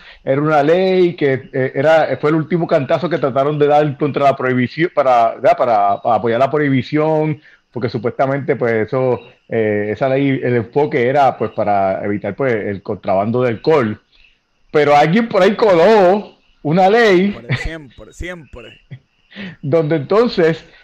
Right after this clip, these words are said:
Speaker 1: eh, se exigía que todos los, los, eh, barcos que transportaran, eh, a nivel de, de, de Estados Unidos a Estados Unidos tenían que ser construidos en Estados Unidos,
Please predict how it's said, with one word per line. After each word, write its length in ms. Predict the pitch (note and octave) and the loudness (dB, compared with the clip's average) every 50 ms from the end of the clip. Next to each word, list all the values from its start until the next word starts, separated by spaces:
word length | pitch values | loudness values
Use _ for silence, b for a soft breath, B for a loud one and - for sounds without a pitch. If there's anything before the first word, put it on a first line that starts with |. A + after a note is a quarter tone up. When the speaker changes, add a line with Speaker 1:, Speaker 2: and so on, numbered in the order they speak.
| b b | b b
Speaker 1:
eh, 120 | - C3 | -8 -6
se 100 | - E3+ | -2 -2
exigía 480 | D3+ C#3 - D3+ A#2+ D#3+ G3+ A3+ G#3+ E3 | -2 0 0 -2 0 2 2 2 0 0
que 120 | D#3+ D3 | 0 -4
todos 640 | A#2 G#2 - _ - F3+ D#3 D3 D3+ E3 E3+ F3+ F#3 | -4 -4 -10 _ -2 2 2 2 2 2 2 0 2
los, 240 | F#3 G3 G3 G3 F#3+ - | 2 2 0 0 -2 -4
los, 560 | E3+ E3+ E3 E3+ E3+ E3 D#3 D3+ D3 C#3 B2 - - | -4 -2 0 0 2 2 2 0 0 -2 -4 -6 -4
eh, 800 | C3 B2+ B2 A#2+ A#2 A2+ G#2+ G#2 G2+ G2+ G#2+ G#2 G2+ F#2+ G2+ - - | -2 0 0 0 0 0 -2 -2 -4 -4 -6 -8 -10 -14 -16 -18 -10
barcos 440 | - B2+ C3+ D#3+ G#3+ F#3+ - D#3 C3 | -4 0 2 2 2 2 0 -2 -2
que 160 | - - A#2 | -2 -4 -4
transportaran, 880 | F#2+ - A#2 A2 G2 - - A#2 G2+ - - A#2+ B2 B2+ C#3 D#3 D#3+ C#3+ B B B B _ _ _ - | -4 -2 -4 -4 -4 -4 -6 -6 -4 -2 0 0 2 2 2 0 0 -4 B B B B _ _ _ -2
eh, 340 | B2+ A#2 G#2+ G#2 G2+ G2+ G2+ | -2 0 0 0 0 -2 -2
a 80 | A#2 A2+ | -2 -2
nivel 300 | A#2 A#2+ A#2 A#2 A#2 A#2+ | 0 0 0 0 0 2
de, 180 | D#3 D3+ C#3+ C#3+ - | 2 2 2 0 -2
de, 440 | C3+ A#2 B2+ A#2+ A2+ A2+ G#2+ - _ | -4 -2 -2 0 0 -2 -2 -4 _
de 140 | - A2+ A2 | -12 -10 -8
Estados 240 | - B2+ B2 A#2+ - | -4 -2 -2 -2 -2
Unidos 140 | C#3+ D#3 D#3+ | -2 -2 -2
a 40 | |
Estados 240 | D#3 E3+ E3 E3+ E3 | 0 0 -2 0 0
Unidos 400 | F#3 F#3+ A3+ A3+ F#3 D3+ C#3+ C#3 B B B B B - | -2 -2 0 2 2 2 0 0 B B B B B -6
tenían 280 | - C3 B2 C3+ D3 D3 | -2 -2 0 0 -2 -2
que 140 | - F#3+ - | -2 -4 -2
ser 380 | - A3+ A#3 G3+ D#3+ F3+ G3+ b b b b b | 2 2 2 2 2 0 -2 b b b b b
construidos 560 | - D#3 C#3+ C3 - - C3 C3 C3+ E3+ A3 A#3 | -4 -2 -2 -2 -2 -2 0 0 2 4 4 2
en 60 | B3 | 2
Estados 320 | A3+ A#3 A3+ A3 G#3+ A3 | 2 2 0 0 0 0
Unidos, 400 | A3+ F#3+ D#3+ D#3 C#3+ D#3+ E3+ D#3+ | 0 0 0 2 2 0 0 -2